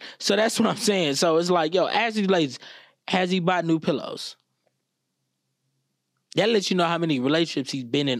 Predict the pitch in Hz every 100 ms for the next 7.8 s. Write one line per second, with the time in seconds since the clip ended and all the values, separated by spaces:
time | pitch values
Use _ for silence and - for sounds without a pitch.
0 | - 135 135 143 120 123 110 104 - -
1 | - 131 123 127 127 120 117 117 113 123
2 | 117 110 110 110 131 117 104 98 107 139
3 | 151 - 156 165 139 156 151 151 220 -
4 | - _ _ _ _ _ _ _ _ _
5 | _ _ _ _ _ _ _ _ _ _
6 | _ _ _ _ _ _ _ _ - -
7 | - - - 175 247 151 107